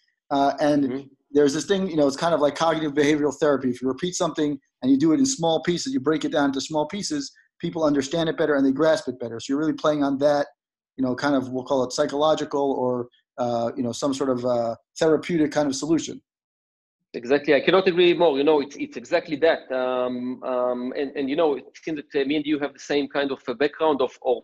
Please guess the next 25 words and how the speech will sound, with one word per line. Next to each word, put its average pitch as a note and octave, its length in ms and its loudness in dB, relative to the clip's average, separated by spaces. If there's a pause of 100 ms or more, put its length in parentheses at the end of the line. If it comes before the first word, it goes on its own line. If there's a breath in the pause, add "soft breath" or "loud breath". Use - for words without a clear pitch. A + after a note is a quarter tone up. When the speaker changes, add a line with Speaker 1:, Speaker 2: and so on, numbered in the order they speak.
(100)
Speaker 2:
problem, D#3+ 500 2
or B2+ 200 -4
maybe C#3 260 2
Speaker 1:
Right. C3+ 120 0
Speaker 2:
it's, - 120 -8
um, B2+ 340 2 (320 soft breath)
Speaker 1:
I D#3+ 60 4
don't G3 80 6
Speaker 2:
you - 60 6
know, - 60 8
Speaker 1:
go, F#3 40 6
Speaker 2:
maybe F3 180 6
Speaker 1:
well, E3+ 80 6
Speaker 2:
it's, E3 100 -4
Speaker 1:
I E3+ 100 4
Speaker 2:
it's C3 120 -2
even D#3 360 2
an C#3+ 80 0
Speaker 1:
<laughs> - 0 -
Right. C3+ 80 -4
Speaker 2:
advantage. C3 600 -2 (180)
Speaker 1:
Right. D3 220 2 (600)
Speaker 2:
Yeah. E3 280 2 (320)
And, B2+ 200 -4
and, C3+ 160 -2